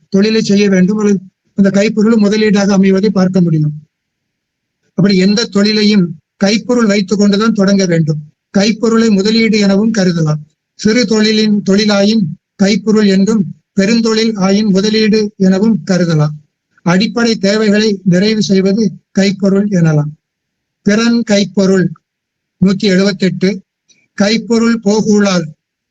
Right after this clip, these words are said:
குறள் முன்னூத்தி எழுபத்தொன்னு. ஒருவந்தம் கைத்துடையார் குறள் ஐநூத்தி தொண்ணூத்தி மூணு. தன் கைத்தொன்று உண்டாக எழுநூத்தி ஐம்பத்தி எட்டு. கை, இந்த நிலையிலே குறட்பாக்கள் அமைகின்றன.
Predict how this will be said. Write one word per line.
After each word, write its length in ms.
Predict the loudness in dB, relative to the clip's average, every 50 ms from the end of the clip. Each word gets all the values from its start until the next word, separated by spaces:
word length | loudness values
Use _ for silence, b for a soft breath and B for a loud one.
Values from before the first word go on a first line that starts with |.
| _ _ _ _
குறள் 260 | -2 0 0 2 2
முன்னூத்தி 360 | 2 2 2 0 -2 -2 -2 0
எழுபத்தொன்னு. 580 | 0 0 0 0 0 0 2 2 2 2 0 -2 -6 _ _ _ _ _ _ _ _ _ -4 -2
ஒருவந்தம் 560 | 0 0 0 0 0 0 0 0 -2 -2 -4 -4 -2 -2
கைத்துடையார் 680 | -2 -2 -2 -2 -2 0 0 0 0 0 -2 -4 -6 -10 -16 _ _ _ _ _ _ _ -4
குறள் 300 | -2 0 0 -2 -2 -4 -6 -4
ஐநூத்தி 440 | -2 0 0 0 -2 -4 -4 -4 -4 -4 -2
தொண்ணூத்தி 360 | -2 0 0 0 -2 0 0 0
மூணு. 320 | 2 2 0 0 -2 -4 -8 _ _ _ _ _ _ _ _ _ -2
தன் 260 | -2 0 0 0 -2 -2
கைத்தொன்று 480 | -2 -2 -2 -2 -4 -2 -2 0 2 2
உண்டாக 540 | 2 2 2 2 0 0 0 0 0 -2 -4 -8 _ _ _ _ _ _ -4
எழுநூத்தி 400 | -2 0 0 0 0 -2 -2 -2
ஐம்பத்தி 400 | 0 2 2 2 0 0 -2 0
எட்டு. 420 | 0 0 0 -2 -2 -2 -2 -2 -2 _ _ _ _ _ _ _ _ _ _ _ _ _ _ _ _ -2 0 0 0 -2
கை, 360 | -2 0 2 2 2 0 -2 -4 -6
இந்த 540 | -4 0 2 2 2 2 2 2 2 0 0 -2 -4 -6 -2
நிலையிலே 340 | 0 0 0 0 0 -2
குறட்பாக்கள் 540 | 0 0 0 -2 -2 -2 -2 0 0 0 0
அமைகின்றன. 540 | 2 2 2 2 0 0 0 0 -2 -4 -4